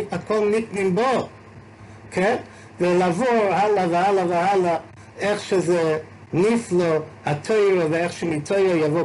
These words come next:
כל הברכה, וכולי וכולי. פרשה נדרשת שמה על ידי ה-,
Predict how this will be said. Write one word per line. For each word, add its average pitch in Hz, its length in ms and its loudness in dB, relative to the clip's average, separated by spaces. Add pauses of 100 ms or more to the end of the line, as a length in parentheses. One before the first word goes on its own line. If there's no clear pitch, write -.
כל 165 140 0
הברכה, 165 540 -2 (460)
וכולי 123 360 0
וכולי. 165 420 0 (400)
פרשה 175 560 -2 (380)
נדרשת 139 640 -2
שמה 147 380 0 (520)
על 135 120 0
ידי 139 540 0
ה-, 127 380 0